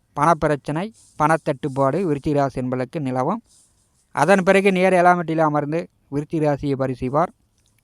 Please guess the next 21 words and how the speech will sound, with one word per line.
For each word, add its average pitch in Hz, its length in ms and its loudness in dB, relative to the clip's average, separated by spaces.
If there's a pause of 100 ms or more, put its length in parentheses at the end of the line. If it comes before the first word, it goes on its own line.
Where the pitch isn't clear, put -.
(200)
சித்திரை 180 420 0 (100)
பதினெட்டுக்கு 147 440 -2
பிறகு 139 280 0 (640)
உங்களுக்கு 139 340 -2
வந்து 156 180 -2 (920)
நேரடி 196 480 6 (100)
பார்வை, 165 340 6 (240)
குரு 151 140 -2
பகவானுடைய 160 400 0
பார்வை 143 240 2
வரும்போது 127 380 -4 (560)
பெரும்பணம் 147 480 -2
சம்பாதிக்கலாம். 135 520 -4 (720)
நினைச்ச 180 540 2
மாதிரி 180 280 6 (180)
உங்களுடைய 139 360 -2 (140)
எண்ணங்களும் 151 560 -2
ஆசைகளும் 143 460 -4
நிறைவேறும். 131 440 -6 (760)
அதற்கு 151 320 0
முன்னாடி 170 280 0